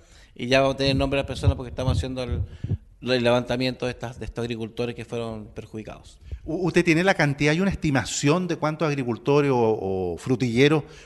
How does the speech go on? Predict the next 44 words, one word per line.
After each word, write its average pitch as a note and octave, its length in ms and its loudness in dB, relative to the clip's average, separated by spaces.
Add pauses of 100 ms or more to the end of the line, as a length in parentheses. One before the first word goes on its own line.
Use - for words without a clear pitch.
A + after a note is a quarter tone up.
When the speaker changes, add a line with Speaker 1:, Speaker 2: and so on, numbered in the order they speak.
Speaker 2:
fueron C3+ 280 12
los D3+ 120 12
afectados, D#3 400 2
Emilio? B3 260 -8 (340)
Speaker 1:
Pensamos F3+ 380 -4
que F3 60 -10
son F#3 200 -4
alrededor D#3 320 0
de, D#3 140 0
de C#3+ 140 -4
veinte, A2+ 580 -4
Speaker 2:
Ya. - 100 -18
Speaker 1:
pero B2+ 220 0
pueden C#3 220 -2
ser C#3+ 140 -6
también C#3+ 320 -4
más. E3+ 340 -2
En C3+ 120 -6
este C3+ 320 -6
levantamiento D3 640 -4
que D3+ 80 -8
está C#3+ 120 -8
haciendo D3+ 480 -6 (340)
nuestro C#3 180 -6
equipo D3 160 -4
municipal, F3+ 520 0
vamos D3 400 0
a, C3+ 400 -4 (180)
a C3 120 0
saber C#3+ 260 0
cuántos D3 300 -2
son. - 160 -6 (500)
Y B2+ 100 -4
permítame, E3 400 4
Julio, F3+ 200 4
también, F3 440 2
eh, B2+ 840 -4 (240)
hacer D3 180 2
un C#3+ 80 0
paréntesis D#3 340 2
en E3 60 -2
su - 20 -2
programa E3+ 600 2
y, C3 460 -8